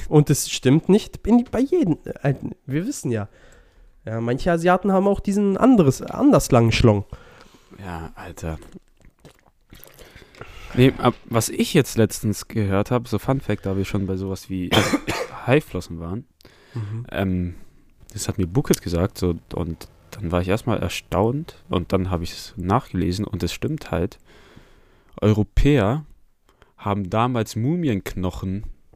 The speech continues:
Speaker 2: gegessen, da es als Heilmittel galt. Deswegen wurden auch die ganzen Mumiengrabstätten von Europäern geplündert,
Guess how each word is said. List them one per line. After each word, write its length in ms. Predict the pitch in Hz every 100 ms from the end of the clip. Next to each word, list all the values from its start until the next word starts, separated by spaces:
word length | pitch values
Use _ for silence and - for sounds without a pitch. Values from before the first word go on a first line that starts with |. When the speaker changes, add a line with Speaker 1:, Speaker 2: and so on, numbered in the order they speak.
| - -
Speaker 2:
gegessen, 720 | 92 80 92 - 107 107 117 - - _ - - _
da 180 | 98 98
es 320 | - 98 -
als 380 | - 95 - - - -
Heilmittel 600 | 127 113 90 - 82 78 - - -
galt. 420 | 85 87 82 -
Deswegen 420 | - - 101 95 90
wurden 280 | 101 95 69
auch 140 | 92
die 140 | 95
ganzen 400 | 90 95 - 92
Mumiengrabstätten 1300 | 95 127 117 95 82 - - - - 85 - 90 -
von 180 | - 87
Europäern 480 | 87 92 - 113 101
geplündert, 600 | 92 - 110 113 92